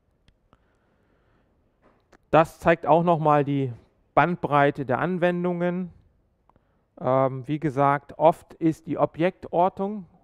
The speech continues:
Hilf-, äh, ein, ein Ziel. Das können Rohre sein, Mauerfundamente,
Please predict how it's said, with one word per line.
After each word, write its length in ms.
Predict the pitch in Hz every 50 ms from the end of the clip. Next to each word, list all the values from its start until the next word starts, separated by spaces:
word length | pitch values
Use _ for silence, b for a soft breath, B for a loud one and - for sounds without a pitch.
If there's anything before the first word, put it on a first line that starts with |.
| _ _ _ 359 392
Hilf-, 500 | 220 151 175 185 190 - - - - -
äh, 360 | - 160 160 165 160 165 160 - - _ _
ein, 320 | - 151 156 156 156 156 -
ein 200 | 147 160 165 -
Ziel. 500 | - - 180 175 180 185 185 185 175 - b b b b b b b b _
Das 200 | - 143 - _
können 320 | - - 160 156 151 143 131
Rohre 420 | 117 139 147 165 170 156 175 170
sein, 600 | 139 151 147 147 147 151 156 156 156 156 151 - _ _ _ _ _ _ _
Mauerfundamente, 1300 | 123 123 127 139 143 139 131 - 156 156 147 143 135 135 135 139 147 151 - 160 151 147 143 147 139